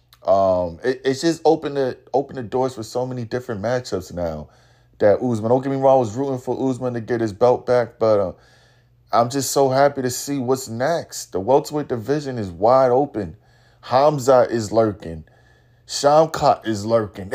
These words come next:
<laughs> Like, it's so many fights right now to be made for, for the welterweight title. I seen, I, I, I didn't see the whole press conference. I saw, like, you know, a little clip. Leon said he wants Jorge.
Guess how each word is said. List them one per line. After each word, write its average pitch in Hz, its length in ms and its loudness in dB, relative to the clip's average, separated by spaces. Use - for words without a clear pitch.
<laughs> 202 420 4
Like, 156 220 4
it's 170 180 2
so 190 680 4
many 170 580 -8
fights - 720 0
right 131 320 -2
now 135 240 0
to 127 100 -6
be 127 120 -8
made 127 580 -6
for, 127 400 4
for - 160 -8
the 113 80 -2
welterweight 123 640 0
title. 113 500 -4
I 113 120 0
seen, 131 400 -6
I, 123 160 4
I, 117 440 2
I 123 40 2
didn't 123 140 -6
see - 160 -8
the 110 120 2
whole 123 260 2
press 127 300 0
conference. 123 460 -6
I 92 100 -4
saw, 101 460 0
like, 90 300 -4
you 107 100 -8
know, 95 160 -2
a - 20 -4
little 98 220 -4
clip. 113 500 -2
Leon 107 320 4
said 117 180 -2
he 113 60 0
wants 104 300 0
Jorge. 113 580 2